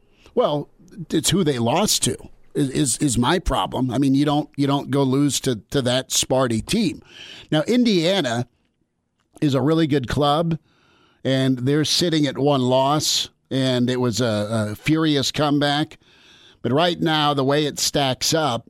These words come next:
is you're gonna have Ohio State in the college football playoff if they take care of business. And then you're gonna have, uh, Indiana as another, uh,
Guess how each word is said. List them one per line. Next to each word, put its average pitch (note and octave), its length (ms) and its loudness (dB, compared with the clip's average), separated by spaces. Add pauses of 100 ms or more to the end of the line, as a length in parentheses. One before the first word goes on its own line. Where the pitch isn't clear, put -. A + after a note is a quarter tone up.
is B2 280 2
you're C#3 100 2
gonna C#3 200 0
have C#3+ 200 0
Ohio C3 440 2
State D3 320 0
in - 60 -2
the B2+ 80 0
college B2 400 0
football C3 440 0
playoff B2 480 0
if G#3+ 200 0
they C#3 180 0
take C#3+ 320 -2
care B2+ 220 0
of F#2+ 120 -2
business. E3 640 -2 (840)
And C#3 120 0
then D3 140 0
you're D3+ 160 2
gonna D#3+ 200 2
have, D3+ 400 0
uh, D3 300 2
Indiana E3 760 0 (840)
as C3 360 0
another, C#3+ 600 0
uh, B2 280 2